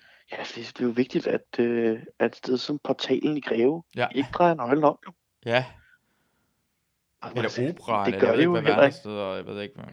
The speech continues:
Speaker 2: det, måske det er offentlige. Men du har også show jo. Du har et show anden april, Comedy Zoo.
Speaker 1: Jeg tror ikke, det, jeg tror ikke, det bliver sådan noget.
Speaker 2: Nej.
Speaker 1: For at være helt ærlig. Jeg ved det ikke. Jeg synes også, det er meget pres,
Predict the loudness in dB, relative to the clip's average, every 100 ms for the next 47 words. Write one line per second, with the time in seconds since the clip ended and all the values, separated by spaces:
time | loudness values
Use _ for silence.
0 | -18 -20 -20 -20 -20 -16 -16 -16 -16 -18
1 | -20 _ _ _ _ _ _ _ _ _
2 | -6 -2 2 0 0 0 0 0 -4 -2
3 | -2 -2 -4 -2 -2 -2 -6 -6 -8 -8
4 | -12 -8 -6 -6 -8 -12 -2 0 0 2
5 | 0 -2 4 6 8 6 8 6 6 4
6 | 4 2 -2 _ _ -8 -8 _ _ _
7 | _ _ _ 0 8 10 10 8 6 6
8 | -2 _ -14 -4 -4 -4 -8 -16 -20 _
9 | _ _ _ _ _ _ _ 0 8 10
10 | 10 10 8 8 2 2 -2